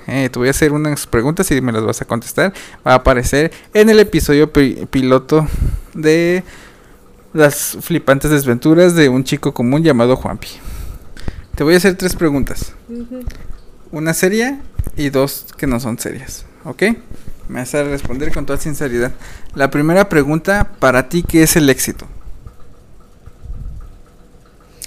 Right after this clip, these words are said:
Speaker 2: Lograr tus metas y objetivos.
Speaker 1: ¿Qué es el éxito para ti?
Speaker 2: Sí.
Speaker 1: Ok, muchas gracias. Esa fue la primera pregunta.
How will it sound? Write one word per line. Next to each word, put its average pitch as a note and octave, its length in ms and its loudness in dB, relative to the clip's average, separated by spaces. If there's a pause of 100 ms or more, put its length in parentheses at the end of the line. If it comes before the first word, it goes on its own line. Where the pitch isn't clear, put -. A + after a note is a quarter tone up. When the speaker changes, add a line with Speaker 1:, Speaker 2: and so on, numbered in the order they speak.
(380)
Speaker 2:
Lograr A3 420 4
tus C4+ 200 -2
metas B3 460 0
y A3+ 60 2
objetivos. - 880 -6 (1200)
Speaker 1:
¿Qué C3+ 140 0
es C#3 120 -2
el D3 120 4
éxito - 320 -4
para C3 160 2
ti? A#3 180 -2 (520)
Speaker 2:
Sí. G#3+ 280 -4 (1040)
Speaker 1:
Ok, - 300 -2
muchas A2 280 -2
gracias. - 300 -2
Esa - 180 -6
fue C3+ 140 2
la C#3 120 4
primera B2+ 360 0
pregunta. G#2 480 -4